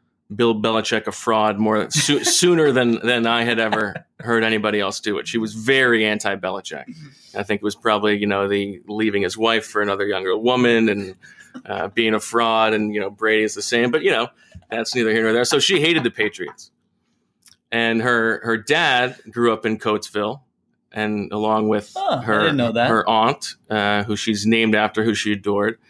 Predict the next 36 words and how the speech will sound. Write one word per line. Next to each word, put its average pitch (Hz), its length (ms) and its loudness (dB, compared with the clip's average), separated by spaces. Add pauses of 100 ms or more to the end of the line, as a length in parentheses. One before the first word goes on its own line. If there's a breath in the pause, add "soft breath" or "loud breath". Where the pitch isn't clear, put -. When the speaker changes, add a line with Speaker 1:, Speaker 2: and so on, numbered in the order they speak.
(160 soft breath)
Speaker 1:
So 120 160 0
she 139 200 0
really 143 220 4
got 127 120 2
a 113 60 0
kick - 340 -2
out 107 200 2
of 104 280 -2 (180)
when 107 220 -2
I 104 100 0
worked 104 300 -2
for 104 160 0
the 120 80 2
Eagles. 110 460 -2 (1800 soft breath)
So, 117 760 0
you 120 100 0
know, 110 80 2
I 107 60 2
think 113 220 -2
she - 200 -2
would 113 140 2
have 110 120 -2
really 110 160 2
enjoyed 104 280 0
this. 117 140 0
So, 117 160 2
I, 110 40 2
you 113 120 0
know, 110 120 2
I, 110 200 0
I 110 80 -2
reach 123 280 0
in 110 120 2
there 110 140 2
and, 107 160 0
and, 107 340 -2